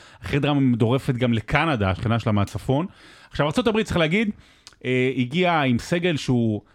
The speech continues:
במקרה הטוב השלישי הכי טוב שהם היו יכולים להוציא, אבל גם זה לא בטוח. יש שם שחקנים כמו ג'רן ג'קסון ואנטוני אדוארד, שאם אני מתאמץ, מתאמץ, אז הם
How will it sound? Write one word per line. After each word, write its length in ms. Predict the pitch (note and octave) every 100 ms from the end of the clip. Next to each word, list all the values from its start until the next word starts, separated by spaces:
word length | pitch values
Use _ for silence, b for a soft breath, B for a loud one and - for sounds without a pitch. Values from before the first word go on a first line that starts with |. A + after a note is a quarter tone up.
| b b b b b -
במקרה 460 | C3+ E3+ - A3 B3
הטוב 600 | - A3 A3 C3 F2+ -
השלישי 520 | B2+ - C3+ - E3+
הכי 160 | A#2 C3+
טוב 220 | C3 G#2+
שהם 140 | A#2+
היו 120 | A2 A2+
יכולים 280 | G#2+ G#2+
להוציא, 480 | G#2 F#2+ - D3 D#3
אבל 140 | A2+ A#2
גם 220 | B2+ B2
זה 140 | A#2+
לא 60 | A#2
בטוח. 380 | A#2 C#3+ C3 B2+
יש 180 | B2+
שם 140 | D3 B2+
שחקנים 460 | - A2 B2+ C3
כמו 240 | B2 B2+ B2
ג'רן 340 | G#2+ A#2+ B2 A2
ג'קסון 580 | A#2+ - - C3 A#2+ A2+
ואנטוני 500 | A#2 A#2+ B2 A#2+ A#2+
אדוארד, 340 | A#2+ A#2+ A#2
שאם 260 | - C#3 F3+
אני 140 | F#3
מתאמץ, 760 | E3+ D3+ - E3 A#3 C4 A3 -
מתאמץ, 580 | F#3+ F3 F3+ C4 B3+ -
אז 120 | C#3
הם 160 | E3